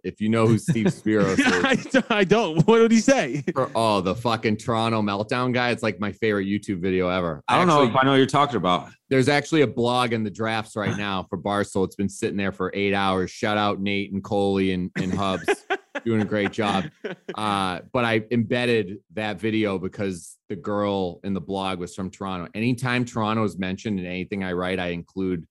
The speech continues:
Speaker 1: the Steve Spiros video. You've seen it.
Speaker 2: Who
Speaker 1: The
Speaker 2: is
Speaker 1: guy's
Speaker 2: it?
Speaker 1: like, he start, the girl asks him a question, like, where he's from, and he goes on, like, a five-minute rant about, like, Toronto the good and,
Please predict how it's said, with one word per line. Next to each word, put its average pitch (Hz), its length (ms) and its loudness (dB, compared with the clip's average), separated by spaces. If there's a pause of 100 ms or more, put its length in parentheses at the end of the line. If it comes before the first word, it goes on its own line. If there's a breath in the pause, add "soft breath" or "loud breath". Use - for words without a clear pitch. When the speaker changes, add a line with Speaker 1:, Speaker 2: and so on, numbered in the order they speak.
(360)
Speaker 1:
the 95 60 -10
Steve 98 320 -4
Spiros 90 600 -2
video. 82 280 -2
You've 131 280 2
seen 190 280 4
it. 85 200 -2 (300)
Speaker 2:
Who 311 220 4
Speaker 1:
The 349 60 4
Speaker 2:
is 359 80 6
Speaker 1:
guy's 190 120 6
Speaker 2:
it? 127 60 -2
Speaker 1:
like, 123 300 0 (220)
he 151 120 -2
start, 156 420 0
the 143 60 2
girl 147 400 4
asks 127 300 0
him 147 80 0
a 120 40 -2
question, 120 360 -4
like, 113 180 -2
where 104 260 0
he's 107 280 -4
from, 104 200 -2
and 110 80 0
he 110 80 -2
goes 104 260 -2
on, 107 100 -2
like, 104 140 -4
a 92 80 -6
five-minute 98 560 -4
rant 92 400 -4
about, 92 360 0 (680)
like, 90 220 -8 (120)
Toronto 107 480 2
the 98 80 4
good 98 580 0 (800)
and, 87 520 -4